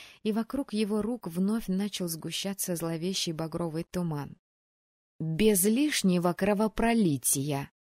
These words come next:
с нажимом сказала я, кинув на него уничижительный взгляд. Вейланд тут же принял демонстративно отсутствующий вид,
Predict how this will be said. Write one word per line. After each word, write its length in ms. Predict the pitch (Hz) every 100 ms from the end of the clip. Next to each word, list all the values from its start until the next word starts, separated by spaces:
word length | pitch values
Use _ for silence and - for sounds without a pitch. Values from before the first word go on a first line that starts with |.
| _ _ _
с 160 | -
нажимом 500 | 190 196 180 190 165
сказала 460 | 165 - 170 175 165
я, 280 | 175 185 247 -
кинув 360 | - 202 160 147
на 100 | 165
него 260 | 175 180
уничижительный 920 | 226 170 170 - 175 190 - 190 190 202
взгляд. 440 | 185 180 180 143 - - _ _ _ _ _
Вейланд 580 | - 147 180 208 185 165 -
тут 180 | 185 180
же 140 | 175
принял 380 | - 175 180 165
демонстративно 880 | 160 165 165 - 170 - 190 165 170
отсутствующий 800 | - 190 - - 160 170 202
вид, 260 | 214 294 -